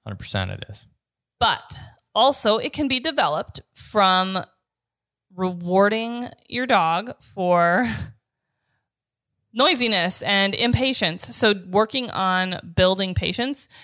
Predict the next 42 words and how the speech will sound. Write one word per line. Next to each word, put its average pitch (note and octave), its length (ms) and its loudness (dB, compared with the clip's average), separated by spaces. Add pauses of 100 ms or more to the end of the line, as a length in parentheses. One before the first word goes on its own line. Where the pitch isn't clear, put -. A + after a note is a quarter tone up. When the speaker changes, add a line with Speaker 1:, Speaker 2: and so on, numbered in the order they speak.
(460)
Speaker 2:
during G3+ 380 2
some F#3 180 0
steadiness G3+ 460 0
drills C#4+ 300 0
is G#3+ 140 -4
really F#3 180 0
important A3+ 580 -4
through G#3+ 580 2
a F#3+ 80 -2
lot D#3+ 220 -6
of D#3 100 -10
denials G#3 760 -2 (300)
and G#3 220 0
basically A#3 460 0
not G#3 380 -2
rewarding E4 380 -2
your E4 120 -4
dog B3 440 2 (140)
to F#3+ 120 -6
go A3 400 2
make C#4+ 260 -4
retrieves A3 560 -4
until G#3 260 -4
they G3+ 120 -4
are F#3 60 -4
sitting E3+ 280 -8
calmly A#3 580 -2
and G#3 200 -8
quietly. - 640 -6 (340)
Um, E3+ 460 2
we A3 200 0
have E4+ 260 0
a G4 60 0
couple D#4 260 -2
videos, B3+ 460 2
I A3+ 120 -8 (280)
think, A#3 280 -6 (160)
that - 180 -8
kinda F#3+ 440 -6
show F4 260 0
that F#4+ 180 2
process. G4+ 680 -2